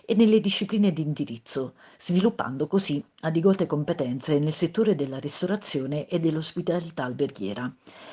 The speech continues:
frequentando i laboratori sin dal primo anno e per tutto il percorso di studi.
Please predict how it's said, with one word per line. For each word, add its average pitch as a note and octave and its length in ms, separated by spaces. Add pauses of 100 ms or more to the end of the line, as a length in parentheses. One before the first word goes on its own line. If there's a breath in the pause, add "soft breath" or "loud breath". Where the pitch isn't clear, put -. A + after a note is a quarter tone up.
(120)
frequentando F#3 680
i E3 60
laboratori D3 760
sin A3+ 280
dal G3 160
primo D3+ 300
anno B2+ 500
e E3+ 80
per - 160
tutto G#3 220
il - 60
percorso - 420
di C#3 100
studi. A#2 440